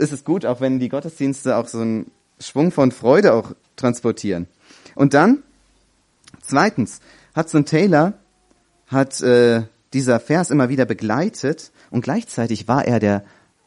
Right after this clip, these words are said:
einer der leidenschaftlichsten Arbeiter fürs Reich Gottes, die man sich vorstellen kann. Wie kann das sein? Es war, weil er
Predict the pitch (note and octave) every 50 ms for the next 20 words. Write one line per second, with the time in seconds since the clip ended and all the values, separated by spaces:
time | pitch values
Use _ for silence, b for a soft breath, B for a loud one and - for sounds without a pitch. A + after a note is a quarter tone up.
0 | _ _ _ - A#2 A#2+ G#2 G#2+ G2+ G2+ G#2 C#3 F#3+ G#3 G3+ - E3+ D#3 - -
1 | D3 C#3+ - - - A#2+ - - A2+ C3 D3 C3+ B2 A#2 - A2+ - - A2+ -
2 | - G#2 G2 G2 - - A2+ - A#2+ - A2+ G2+ F#2+ G2 - - C3+ F#3 F#3+ -
3 | - D#2+ D2+ D2+ - - C2+ C#2+ - _ _ _ _ _ _ _ _ _ _ _
4 | _ _ _ _ _ _ _ _ - - - - G2+ A#2+ C#3+ - - F#3 F#3+ G#3
5 | D#3 F#2+ D#2+ - _ _ _ _ _ _ _ _ _ b b b b b b b
6 | - - - C3 D#3 F3 D#3+ D#3 D3 C#3+ - - C3+ C3+ C3+ C3+ C3+ C3